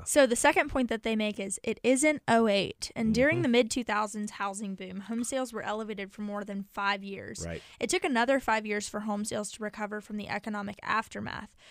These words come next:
Speaker 1: So comparatively, mortgage rate hikes have brought a quicker but less dramatic end to the recent frenzy,
Speaker 2: Mm-hmm.
Speaker 1: during which buyers have had a better qualified than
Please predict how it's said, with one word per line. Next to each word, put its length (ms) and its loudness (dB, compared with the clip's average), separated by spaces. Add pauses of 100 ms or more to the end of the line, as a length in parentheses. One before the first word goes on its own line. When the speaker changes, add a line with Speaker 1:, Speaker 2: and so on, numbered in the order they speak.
(160)
Speaker 1:
So 240 6
comparatively, 840 2
mortgage 460 2
rate 200 2
hikes 340 0
have 180 -8
brought 260 0
a 60 -4
quicker 520 0
but 340 2
less 300 0
dramatic 520 0
end 220 2
to 80 0
the 120 -2
recent 360 -6
frenzy, 440 -6
Speaker 2:
Mm-hmm. 100 -6
Speaker 1:
during 260 4
which 240 -4
buyers 480 2
have 140 -12
had 180 -2
a 80 -8 (100)
better 200 2
qualified 800 0
than 220 -2